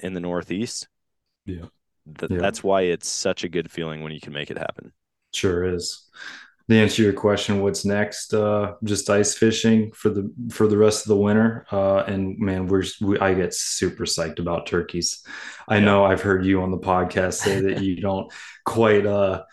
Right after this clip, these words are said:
Speaker 2: you're not, you don't quite understand the turkey fanatics, man, but I got hooked real fast on the, on the gobblers. Like, I have a lot of fun with those. They're super frustrating. Come the end of,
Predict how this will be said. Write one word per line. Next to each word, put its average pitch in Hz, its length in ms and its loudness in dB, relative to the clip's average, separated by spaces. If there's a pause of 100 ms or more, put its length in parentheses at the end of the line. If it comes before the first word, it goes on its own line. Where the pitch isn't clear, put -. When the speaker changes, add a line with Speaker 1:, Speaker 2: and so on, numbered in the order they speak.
(300)
Speaker 2:
you're 113 140 2
not, 113 320 2
you 117 80 2
don't 113 240 0
quite 117 240 4
understand 107 600 -2
the 95 60 -6
turkey 104 400 -2
fanatics, 107 640 0
man, 107 340 2
but 101 160 -4
I 95 160 -2
got 87 280 -6
hooked 95 260 -4
real 90 160 0
fast 87 420 2
on 92 140 -2
the, 90 260 -6
on 92 160 2
the 90 60 -2
gobblers. 92 880 -2
Like, 92 220 0
I 92 140 2
have 90 120 -6
a 92 60 -2
lot 90 200 2
of 90 80 -4
fun 95 240 -2
with 92 120 -2
those. 95 320 0
They're 90 100 0
super 92 360 -2
frustrating. 98 880 0
Come 101 240 2
the 98 100 0
end 98 180 0
of, - 140 -4